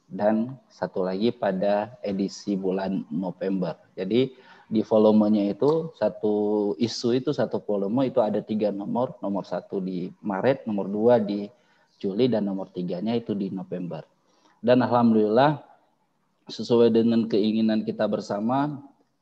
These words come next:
seperti yang disampaikan oleh Pak Romi tadi, bahwa, eh, niat kita bagaimana caranya bahwa jurnal didaktika pendidikan dasar ini nantinya bisa terakreditasi, dan insya Allah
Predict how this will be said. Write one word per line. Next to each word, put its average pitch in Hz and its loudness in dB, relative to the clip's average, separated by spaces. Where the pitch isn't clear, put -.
seperti 107 -6
yang 107 -2
disampaikan 104 -6
oleh 104 -6
Pak 92 -6
Romi 101 -8
tadi, 113 -4
bahwa, 113 0
eh, 107 0
niat 123 2
kita 123 2
bagaimana 120 0
caranya 107 -2
bahwa 117 0
jurnal 110 -2
didaktika 101 -6
pendidikan 101 -6
dasar 95 -6
ini 120 -2
nantinya 110 -4
bisa 101 -8
terakreditasi, 92 -10
dan 90 -12
insya - -12
Allah 107 -4